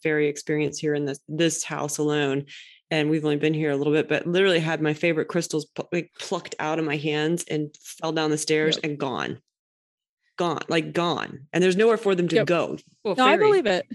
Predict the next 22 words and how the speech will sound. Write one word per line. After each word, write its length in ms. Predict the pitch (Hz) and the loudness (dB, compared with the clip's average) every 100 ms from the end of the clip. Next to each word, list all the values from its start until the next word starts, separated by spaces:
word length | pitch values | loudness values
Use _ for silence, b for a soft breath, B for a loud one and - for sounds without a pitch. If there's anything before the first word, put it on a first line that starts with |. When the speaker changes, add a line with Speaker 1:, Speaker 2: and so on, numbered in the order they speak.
| - | -10
Speaker 3:
They're 100 | 190 | -6
gone 140 | 185 175 | -4 -4
to 40 | |
Speaker 2:
Um, 60 | 175 | -6
Speaker 3:
fairy. 300 | 175 160 - _ _ _ _ _ _ _ | -6 -6 -12 _ _ _ _ _ _ _
Speaker 2:
yeah. 220 | 190 165 185 - | -8 -6 -8 -10
Speaker 3:
Yeah. 200 | 214 180 - _ _ - | -10 -10 -12 _ _ -4
Speaker 1:
They 100 | 185 | -2
went 180 | 185 185 | 0 -2
to 80 | 196 | -4
the 60 | |
fairy 220 | 254 359 | 0 2
realm, 280 | 233 165 160 | 2 0 -2
so 260 | - 180 170 _ - | -4 -4 -6 _ -4
they 180 | 180 196 | 0 2
needed 260 | 196 185 | 4 2
my 120 | 180 - | 0 -2
aquamarine 580 | 175 - 180 175 175 | -4 -2 -2 0 2
more 160 | 180 175 | 2 0
than 160 | 170 170 | -2 -2
I 140 | 202 | -2
did, 340 | 180 - 156 | -2 -6 -8